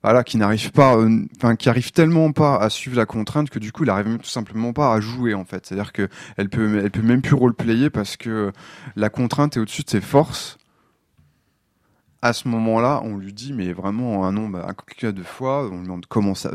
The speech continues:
déjà, des, euh, euh, on lui demande comment ça va, euh, qu'est-ce qu'on peut faire, et notamment on propose de faire tomber la contrainte, dire, bah, si tu veux, euh,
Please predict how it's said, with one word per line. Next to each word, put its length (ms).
déjà, 280
des, 180
euh, 220
euh, 460
on 80
lui 60
demande 220
comment 280
ça 160
va, 320
euh, 260
qu'est-ce 220
qu'on 100
peut 160
faire, 380
et 80
notamment 360
on 80
propose 380
de 100
faire 220
tomber 300
la 100
contrainte, 480
dire, 180
bah, 140
si 160
tu 180
veux, 360
euh, 100